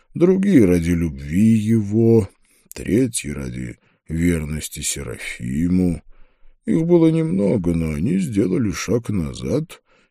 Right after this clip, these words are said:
и не стали принимать участие в битве, где Люцифер был сброшен с небес». «В Библии об этом ни слова», — сказал я. Монах пожал плечами. Было видно, что он не станет подвергать сомнениям святые книги.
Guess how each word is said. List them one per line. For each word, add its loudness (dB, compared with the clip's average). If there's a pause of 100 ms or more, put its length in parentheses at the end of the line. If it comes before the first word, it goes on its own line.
и 2
не 4
стали 2
принимать -2
участие -6
в -14
битве, -2
где 0
Люцифер -2
был 0
сброшен -4
с -8
небес». -6 (1080)
«В -8
Библии -2
об 4
этом 4
ни 6
слова», — 4 (100)
сказал -8
я. -14 (840)
Монах 0
пожал -4
плечами. -8 (720)
Было 4
видно, 4
что 0
он 6
не 6
станет 2
подвергать -4
сомнениям 0
святые -2
книги. -14